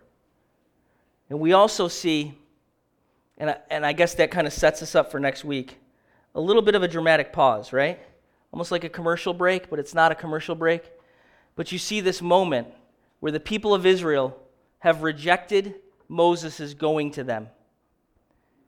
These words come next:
and saying, "Hey, here's what God said to me about who he is and what he's gonna do." And they say, "Yeah, we're not having it." And then he breaks and he goes through this genealogy.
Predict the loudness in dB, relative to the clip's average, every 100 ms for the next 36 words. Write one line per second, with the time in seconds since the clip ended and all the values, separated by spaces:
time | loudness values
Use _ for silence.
0 | _ -12 -8 0 0 2 4 2 0 0
1 | 0 2 2 4 2 2 0 0 0 0
2 | 2 0 -2 -4 0 0 -2 -4 -4 -4
3 | -6 -4 -4 -6 -8 _ -12 -4 -4 0
4 | 0 2 0 0 0 -2 0 -2 -2 -10
5 | -14 _ _ _ _ -4 0 0 0 0
6 | 4 4 2 -6 -4 -2 -4 -4 -10 -10
7 | -8 -4 2 2 2 -2 -8